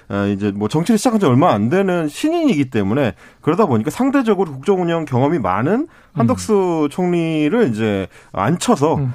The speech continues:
Speaker 1: 전반적으로 국정에 있어서 안정감을 기하고 싶다. 이제 이런 의지 정도가
Speaker 2: 음.
Speaker 1: 보입니다. 근데
Speaker 2: 보완
Speaker 1: 이제
Speaker 2: 카드다.
Speaker 1: 어,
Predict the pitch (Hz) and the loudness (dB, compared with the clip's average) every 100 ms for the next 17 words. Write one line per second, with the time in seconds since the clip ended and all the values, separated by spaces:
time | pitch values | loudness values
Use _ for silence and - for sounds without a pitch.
0 | - - - 156 254 262 233 202 196 147 | -8 -6 -2 2 4 4 2 2 0 -2
1 | 127 175 160 135 156 104 143 165 165 143 | -4 -2 -2 -2 -2 0 0 0 -2 0
2 | 131 131 123 85 - 117 107 110 170 240 | 0 0 -2 -6 0 0 2 2 2 4
3 | 143 147 196 180 160 143 135 135 127 104 | 2 2 -2 0 -2 0 0 2 2 2
4 | 92 196 151 156 170 127 - 151 135 135 | 0 4 4 6 4 2 -2 -4 -2 -2
5 | 120 - - - 131 131 127 | -4 -16 -20 -10 -2 2 2